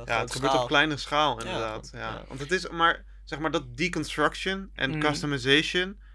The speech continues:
Speaker 2: het is al wel daar,
Speaker 3: Mhm.
Speaker 2: maar het is nog niet, zeg maar, echt aan de man gebracht. Want ik denk dus ook dat de gemiddelde, eh, denim head of de gemiddelde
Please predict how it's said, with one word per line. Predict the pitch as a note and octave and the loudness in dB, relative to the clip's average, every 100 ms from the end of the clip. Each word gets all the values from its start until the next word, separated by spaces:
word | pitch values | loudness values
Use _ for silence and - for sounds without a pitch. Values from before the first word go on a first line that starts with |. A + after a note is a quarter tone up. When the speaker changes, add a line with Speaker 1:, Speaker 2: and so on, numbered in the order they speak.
| - - | -18 -14
Speaker 2:
het | - | -2
is | E3 E3+ | 2 6
al | D#3 | 6
wel | C3+ C3+ C#3 C3+ B2 - | 8 8 6 4 -4 -8
daar, | - C3 C3+ F3+ G#3 - - | 4 8 10 8 4 -6 -8
Speaker 3:
Mhm. | D3 D3 | -6 -4
Speaker 2:
maar | D3 | -4
het | |
is | D3+ D3+ | -4 -4
nog | D#3 | -6
niet, | C#3+ D3 | -6 -6
zeg | - - | -6 -10
maar, | C#3 B2+ - - | -10 -10 -12 -16
echt | - - | -16 -12
aan | A#2+ | -10
de | C3+ | -4
man | C3 C#3+ | -2 -2
gebracht. | C#3+ A#2+ A#2 A#2 | -4 -6 -6 -6
Want | B2 B2 | -8 -10
ik | A#2 | -4
denk | C3 C#3 - | -2 -2 -4
dus | B2+ | -8
ook | B2+ | -6
dat | A#2 B2 - - - - - - - | -2 -4 -6 -20 -20 -20 -20 -20 -16
de | - | -14
gemiddelde, | - C3 C#3 C#3+ C3 C3 B2+ B2+ B2 - | -10 -6 -4 -2 0 0 2 2 -2 -6
eh, | - B1+ C2 C3+ A#2+ | -12 -8 -8 -8 -6
denim | B2+ C3 C3+ | -4 -2 -4
head | C3 C3+ C3 | -2 -2 -2
of | B2 | -8
de | A#2+ | -12
gemiddelde | - C3+ B2+ C3 B2+ A#2+ A#2 A#2 | -12 -8 -6 -4 -4 -4 -4 -6